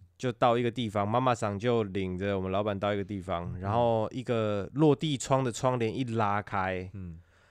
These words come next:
Speaker 1: 我真的傻眼，那个
Speaker 2: 落地窗的窗帘，所以他是把你带到一个房间里面去？
Speaker 1: 不是一个房间，是一个大厅，然后前面有个那种感觉落地窗帘。
Speaker 2: 它是算店面吗？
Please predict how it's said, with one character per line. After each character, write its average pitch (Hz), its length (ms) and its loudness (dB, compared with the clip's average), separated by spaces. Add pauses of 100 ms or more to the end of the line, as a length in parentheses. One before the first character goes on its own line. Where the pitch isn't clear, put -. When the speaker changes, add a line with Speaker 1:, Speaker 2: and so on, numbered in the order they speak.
(220)
Speaker 1:
我 107 120 -2
真 156 140 0
的 151 100 0
傻 - 340 -4
眼， 107 220 0
那 120 100 0
个 120 360 -2 (1300)
Speaker 2:
落 151 260 4
地 147 120 4
窗 147 200 0
的 117 80 0
窗 120 180 -4
帘， 107 100 -4
所 175 140 0
以 165 40 2
他 165 120 4
是 175 140 -2
把 139 160 0
你 117 100 -4
带 131 160 2
到 123 100 0
一 113 40 -2
个 101 80 -8
房 101 180 -8
间 104 160 -8
里 90 80 -12
面 87 180 -12
去？ 87 380 -18
Speaker 1:
不 147 100 0
是 196 120 0
一 220 40 0
个 185 80 4
房 113 280 2
间， 120 180 0
是 131 100 -4
一 151 40 0
个 123 80 -2
大 113 240 2
厅， 95 360 -4 (880)
然 117 120 0
后 156 80 4
前 143 160 0
面 147 140 4
有 110 60 2
个 101 180 2
那 117 120 0
种 95 280 0
感 92 120 -6
觉 127 120 4
落 151 100 8
地 135 60 6
窗 - 20 2
帘。 202 100 6
Speaker 2:
它 - 0 -
是 123 60 2
算 - 0 -
店 143 220 4
面 156 180 2
吗？ 104 320 -6